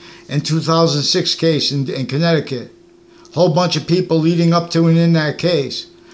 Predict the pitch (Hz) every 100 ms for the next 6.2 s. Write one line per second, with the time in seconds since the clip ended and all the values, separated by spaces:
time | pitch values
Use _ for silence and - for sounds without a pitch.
0 | - - 156 170 165 - 170 156 139 165
1 | 156 139 147 165 165 170 160 - 175 165
2 | 147 160 165 160 170 170 - 139 123 -
3 | - - - 170 165 165 175 180 110 -
4 | - - - - - - 165 160 147 139
5 | 180 160 143 151 165 147 151 151 165 -
6 | 123 104